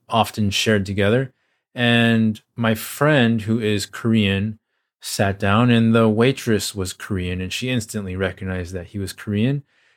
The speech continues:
and really was giving him a lot of attention. And so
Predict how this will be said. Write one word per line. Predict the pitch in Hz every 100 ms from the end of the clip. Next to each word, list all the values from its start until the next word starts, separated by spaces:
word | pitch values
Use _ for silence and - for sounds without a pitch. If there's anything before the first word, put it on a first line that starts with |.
| -
and | 117 113 110 107
really | 113 120 110
was | 98
giving | - 107 104
him | 107 95
a |
lot | 95 95 95
of |
attention. | 85 - 95 87 - 104 _ _ _ _
And | 120 120 120 120 117 113 107
so | - 123 120 117 113